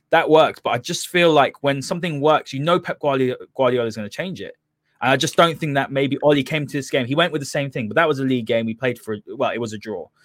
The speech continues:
So United had to win this. It's a knockout game. I feel like where Ole perhaps, and this is not, I'm not saying Ole out 'cause that's not what I'm saying, but I'm saying where he perhaps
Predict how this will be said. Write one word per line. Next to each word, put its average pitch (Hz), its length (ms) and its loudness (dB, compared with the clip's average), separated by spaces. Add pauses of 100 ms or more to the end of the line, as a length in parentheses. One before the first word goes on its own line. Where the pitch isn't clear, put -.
(120)
So - 120 -4
United 147 280 4
had 143 180 2
to 120 80 -16
win 113 100 0
this. 113 200 -2
It's - 100 -14
a 113 40 -6
knockout 113 440 0
game. 98 280 -6 (440)
I 143 120 4
feel 180 340 4
like 147 400 4 (480)
where 170 560 6
Ole 160 260 4
perhaps, - 640 -4
and 131 100 -6
this 165 120 -4
is - 80 -10
not, 170 240 -2
I'm 135 80 -10
not 160 140 -10
saying 135 200 -12
Ole 117 220 -4
out 104 320 -2
'cause 101 100 -20
that's 101 140 -10
not 110 80 -8
what 80 60 -8
I'm 104 80 -14
saying, 95 240 -12
but 110 80 -6
I'm 107 40 -8
saying 127 160 -6
where 151 120 6
he 147 100 0
perhaps - 520 0